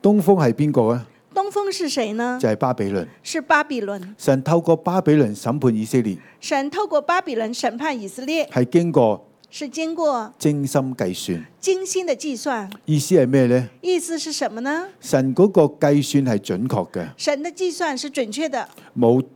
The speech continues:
Speaker 1: 多咗。
Speaker 2: 不会多，
Speaker 1: 冇減少，
Speaker 2: 也不会减少，
Speaker 1: 好精確，
Speaker 2: 很精準，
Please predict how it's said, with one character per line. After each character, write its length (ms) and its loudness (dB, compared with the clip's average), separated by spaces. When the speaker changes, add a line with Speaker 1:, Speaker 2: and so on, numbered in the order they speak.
Speaker 1:
多 240 2
咗。 240 -4
Speaker 2:
不 80 -4
会 240 -2
多， 260 0
Speaker 1:
冇 320 0
減 240 -6
少， 340 -6
Speaker 2:
也 140 0
不 100 -10
会 140 -4
减 240 -6
少， 180 -8
Speaker 1:
好 240 0
精 260 0
確， 220 -4
Speaker 2:
很 260 -4
精 240 -6
準， 160 -4